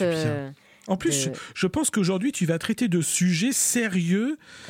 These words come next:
Speaker 2: Oui.
Speaker 1: Euh, oui, c'est, il va falloir
Speaker 2: Oui, mais
Speaker 1: s'accrocher,
Speaker 2: pas
Speaker 1: hein.
Speaker 2: que, il y a des,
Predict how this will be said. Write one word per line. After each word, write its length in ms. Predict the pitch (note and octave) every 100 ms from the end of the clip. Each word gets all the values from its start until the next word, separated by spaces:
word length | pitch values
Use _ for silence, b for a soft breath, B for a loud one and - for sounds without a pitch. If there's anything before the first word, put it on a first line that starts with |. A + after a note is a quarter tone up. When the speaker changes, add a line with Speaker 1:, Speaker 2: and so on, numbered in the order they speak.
| D3+
Speaker 2:
Oui. 100 | C#3+ C3+
Speaker 1:
Euh, 800 | D3+ D3 C#3+ C3 B2+ B2 A#2+ A#2
oui, 220 | B2 G#3+ -
c'est, 240 | - C3
il 100 | B2
va 80 | A#2+
falloir 180 | E3 A3
Speaker 2:
Oui, 100 | D4+
mais 40 |
Speaker 1:
s'accrocher, 280 | E4 C4 A#3+
Speaker 2:
pas 40 | D#3
Speaker 1:
hein. 60 |
Speaker 2:
que, 60 | G3+
il 80 | F#3+
y 40 |
a 60 | F3
des, 160 | E3